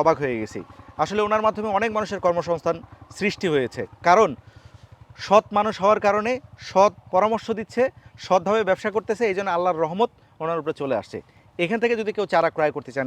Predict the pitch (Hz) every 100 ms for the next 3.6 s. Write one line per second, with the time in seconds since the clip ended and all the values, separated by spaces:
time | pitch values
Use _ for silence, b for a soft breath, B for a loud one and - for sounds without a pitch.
0 | 147 - 190 180 165 180 196 196 - 254
1 | - b b 151 180 196 214 220 247 202
2 | 185 190 190 202 196 165 190 208 - 180
3 | 113 - b b 175